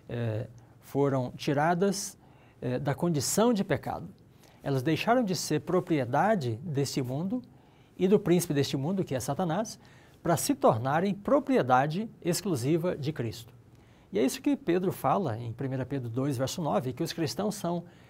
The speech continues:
eh, a nação eleita, o novo Israel, o povo de propriedade exclusiva de Deus. Muito bem, a, a marca e o selo dessa propriedade exclusiva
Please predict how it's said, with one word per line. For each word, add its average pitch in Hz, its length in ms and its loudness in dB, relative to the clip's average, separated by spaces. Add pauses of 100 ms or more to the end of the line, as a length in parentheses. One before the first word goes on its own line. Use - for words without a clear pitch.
(160)
eh, 120 400 -4 (500)
a 156 80 0
nação 175 300 2
eleita, 156 500 0 (460)
o 180 140 2
novo 202 280 4
Israel, 139 460 -2 (380)
o 123 100 -8
povo 180 240 2
de 170 80 -2
propriedade 175 840 -2
exclusiva 151 920 -4
de 139 160 -2
Deus. - 500 -12 (1400)
Muito 180 200 -4
bem, 135 340 0
a, 123 460 -2 (500)
a - 80 -8
marca 240 640 4 (340)
e 139 200 2
o 127 60 0
selo 254 460 4
dessa 208 240 4
propriedade 139 540 2
exclusiva 196 600 -2